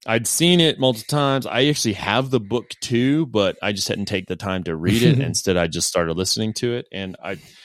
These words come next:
Speaker 1: I was actually listening to it on a bike ride, um, one, uh, not too long ago that I took. And it's just, it helps me understand, you know, inf-, that's what our show is about.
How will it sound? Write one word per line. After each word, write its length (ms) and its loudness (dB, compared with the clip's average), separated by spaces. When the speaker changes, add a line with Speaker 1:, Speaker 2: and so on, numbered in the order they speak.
Speaker 1:
I 80 4
was 100 4
actually 280 2
listening 240 0
to 120 2
it 60 4
on 120 0
a 60 -2
bike 300 -2
ride, 400 -2
um, 340 -6
one, 260 -4
uh, 160 -4
not 180 -4
too 120 -8
long 240 2
ago 260 -4
that 160 -6
I 80 -4
took. 260 -10
And 460 0
it's 240 -2
just, 300 0
it 140 0
helps 580 -4
me 600 2
understand, 920 -4
you 100 -8
know, 180 -8
inf-, 280 -2
that's 180 -4
what 80 -4
our 100 4
show 380 4
is 120 4
about. 360 -2